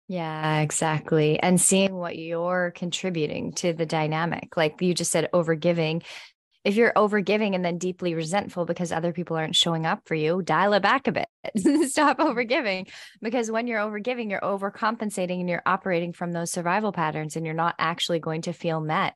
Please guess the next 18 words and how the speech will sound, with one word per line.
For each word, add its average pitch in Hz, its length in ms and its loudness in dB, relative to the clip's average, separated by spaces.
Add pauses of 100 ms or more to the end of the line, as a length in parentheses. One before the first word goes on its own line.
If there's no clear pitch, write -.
in 151 180 -2
those 151 300 -2
dynamics. 151 760 -2 (440)
So 208 180 4
knowing 190 760 4
your 185 260 2
patterns, 190 540 -2
knowing 190 300 -2
your 170 100 -4
part, 196 260 -2
knowing 175 300 0
what 175 200 0
you 175 140 -2
bring 170 260 -4
to 175 120 -6
the 156 140 -4
table 165 500 0
is 160 400 2